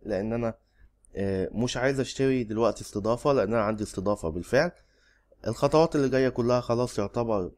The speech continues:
خلصت، كل حاجة سهلة. آه، اتمنى ان يكون الفيديو فادك، وحاولت بكل ما اقدر ان انا اشرح باستفاضة وما اسيبش اي معلومة، وخاصة في المعلومات اللي،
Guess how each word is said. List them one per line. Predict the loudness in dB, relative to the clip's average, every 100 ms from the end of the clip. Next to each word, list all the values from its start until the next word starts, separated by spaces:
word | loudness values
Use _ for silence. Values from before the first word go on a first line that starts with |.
| _ _
خلصت، | -10 -10 -6 -8 -10 _
كل | -2 -2
حاجة | -2 -6 -4
سهلة. | -6 -6 -8 -10 _ _ _ _ _ _ _ _ -12 -4
آه، | 0 0 2 2 2 2
اتمنى | 4 6 6 6 6
ان | 4
يكون | 2 2 2
الفيديو | 2 2 2 2
فادك، | 4 4 2 -2 -14 _ -2
وحاولت | -2 0 2 4 4 0 -8
بكل | -6 -2 0 2
ما | 4
اقدر | 4 4 2
ان | 2
انا | 2 0 -4 _ _ _ -2
اشرح | -2 2 0 0
باستفاضة | -4 -4 -6 2 2 6 4 4 -2
وما | -2 -2 -4 -8 -8 -2 -2
اسيبش | 2 2 2 -4 0
اي | 2 2
معلومة، | 0 0 0 -2 -6 _ _ _ _ -20 -12 -2
وخاصة | 2 2 2 2 2 2
في | 2
المعلومات | 2 2 2 2 0
اللي، | -2 0 -2